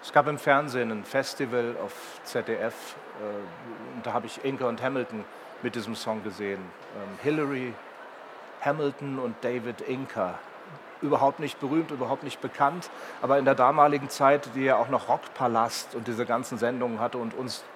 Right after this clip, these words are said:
die Live-Musik noch näher gebracht hat, war das total beeindruckend für mich. Und ich kannte den Song vorher nicht. Ich kannte den nicht von Eagles,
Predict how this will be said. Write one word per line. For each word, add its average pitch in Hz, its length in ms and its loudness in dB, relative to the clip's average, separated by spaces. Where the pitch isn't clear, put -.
die 123 60 -2
Live-Musik 123 600 2
noch 120 100 -2
näher 135 300 2
gebracht 98 420 -2
hat, 117 120 -4
war 117 120 4
das 123 160 -2
total 113 340 2
beeindruckend 110 580 0
für 101 80 -8
mich. 90 180 -8
Und 131 120 -2
ich 160 80 -2
kannte 208 300 2
den 113 140 0
Song 101 260 -2
vorher 92 240 -2
nicht. 87 160 -10
Ich - 100 -12
kannte 156 240 0
den 139 140 -2
nicht 160 180 -6
von 139 140 -2
Eagles, 185 480 0